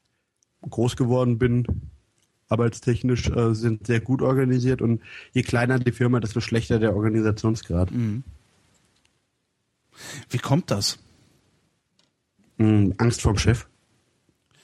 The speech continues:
Speaker 2: Das stimmt, das hatte ich, ich hatte auch schon, hab auch schon häufiger mal mit, mit Leuten telefoniert, die dachten, wenn man Gewerkschaftsmitglied ist, würde der Chef das automatisch mitbekommen,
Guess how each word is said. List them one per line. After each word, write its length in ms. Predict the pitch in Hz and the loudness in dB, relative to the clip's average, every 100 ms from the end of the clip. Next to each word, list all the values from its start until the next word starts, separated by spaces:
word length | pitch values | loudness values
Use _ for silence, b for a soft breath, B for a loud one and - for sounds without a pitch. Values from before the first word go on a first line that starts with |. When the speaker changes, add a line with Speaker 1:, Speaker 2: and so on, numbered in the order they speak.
| B B - | B B -4
Speaker 2:
Das 120 | 123 | 0
stimmt, 240 | - 139 | 2 2
das 100 | 110 | 0
hatte 120 | 127 | -2
ich, 80 | 127 | -4
ich 140 | 123 131 | -4 -4
hatte 160 | 131 | -2
auch 100 | 131 | -4
schon, 160 | - 127 | -4 -6
hab 140 | - | -6
auch 80 | - | -6
schon 180 | - 113 | -4 -2
häufiger 320 | 143 143 135 | 0 0 0
mal 220 | 123 131 | 2 2
mit, 220 | 127 - | 0 -2
mit 140 | 123 117 | -6 -2
Leuten 220 | 123 135 | -4 -2
telefoniert, 500 | 131 123 - 123 139 | -2 -2 0 0 0
die 60 | 127 | -2
dachten, 300 | 131 - 120 | -4 -2 -2
wenn 140 | 123 | 0
man 160 | 120 117 | 0 -2
Gewerkschaftsmitglied 800 | 110 117 160 135 - 131 123 110 | -2 -4 -2 -4 -6 -8 -6 -6
ist, 160 | - | -4
würde 160 | 127 123 | -2 0
der 120 | 107 | 0
Chef 220 | - 135 | -2 -2
das 160 | 120 - | -2 -2
automatisch 520 | 117 127 120 117 104 | 0 2 2 0 -2
mitbekommen, 540 | 117 - - 90 104 | -4 -4 -4 -2 -2